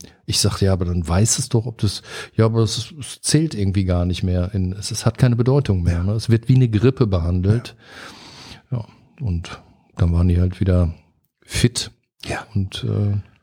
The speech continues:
Speaker 2: Ja, und dann kommt man nach Hause und dann
Speaker 1: Ja.
Speaker 2: kommt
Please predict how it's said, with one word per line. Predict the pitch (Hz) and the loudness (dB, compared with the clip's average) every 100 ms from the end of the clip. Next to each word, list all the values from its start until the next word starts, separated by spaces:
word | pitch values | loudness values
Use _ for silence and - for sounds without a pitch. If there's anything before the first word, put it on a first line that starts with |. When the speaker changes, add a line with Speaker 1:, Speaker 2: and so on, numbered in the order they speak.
| _ _ _ _ - - | _ _ _ _ -20 -6
Speaker 2:
Ja, | 90 | -4
und | 87 | -2
dann | 90 | 0
kommt | - 113 | 0 2
man | 117 | 2
nach | 98 | 2
Hause | 95 117 131 123 | 2 2 2 2
und | 98 | 2
dann | 98 | 2
Speaker 1:
Ja. | |
Speaker 2:
kommt | - 120 - | 4 0 0